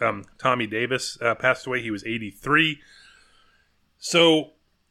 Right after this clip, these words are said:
he was, there's a couple, like, good stories with him. Um, he was, uh, a high school star, as much as a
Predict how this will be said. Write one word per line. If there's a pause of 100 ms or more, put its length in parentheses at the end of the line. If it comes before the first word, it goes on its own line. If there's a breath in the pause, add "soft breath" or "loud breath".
(180)
he
was,
there's
a
couple,
like,
good
stories
with
him.
Um,
he
was,
uh, (160)
a
high
school
star,
as
much
as
a